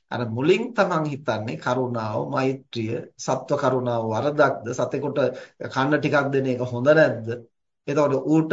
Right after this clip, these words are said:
සුවෙන් පහසුවෙන් ඉන්න සලස්සන එක වැරද්දක්ද? මොකක්ද ඒකේ වැරද්ද? "ඇයි හාමුදුරුවෝ නමකට හොඳ නැද්ද? තමන්ගේ දානේ ටිකෙන් ඉතුරු වෙන කෑම ටික බල්ලට දෙන එක. ඉතින් ඒක කොහොමත්, අ, ඉවත දාන එකනේ." ඉතින් මේ විදිහට තමයි මනස ගොඩ නැගෙන්නේ.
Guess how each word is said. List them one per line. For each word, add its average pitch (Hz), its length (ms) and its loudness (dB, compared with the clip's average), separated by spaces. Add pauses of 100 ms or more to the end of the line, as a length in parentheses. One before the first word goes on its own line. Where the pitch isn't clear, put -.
(100)
සුවෙන් 147 360 0
පහසුවෙන් 147 460 0
ඉන්න 139 180 -4
සලස්සන 139 500 0
එක 127 160 -4
වැරද්දක්ද? 139 800 2
මොකක්ද 147 380 0
ඒකේ 127 220 2
වැරද්ද? 139 380 2
"ඇයි 135 160 2
හාමුදුරුවෝ 139 520 -2
නමකට 131 200 -2
හොඳ 127 200 -2
නැද්ද? 151 300 2 (360)
තමන්ගේ 139 540 2 (200)
දානේ 147 320 4
ටිකෙන් 135 300 -6
ඉතුරු 147 280 -2
වෙන 143 220 2
කෑම 139 260 0
ටික 131 240 -2
බල්ලට 143 380 2
දෙන 147 200 2
එක. 123 240 -4 (420)
ඉතින් 143 180 0
ඒක 135 220 2
කොහොමත්, 139 480 -2
අ, 135 100 0 (460)
ඉවත 160 300 2
දාන 147 280 6
එකනේ." 131 360 -6 (160)
ඉතින් 165 220 -4
මේ 147 200 2
විදිහට 196 360 -2
තමයි 262 280 -2
මනස 247 340 -2
ගොඩ 214 200 0
නැගෙන්නේ. 151 440 2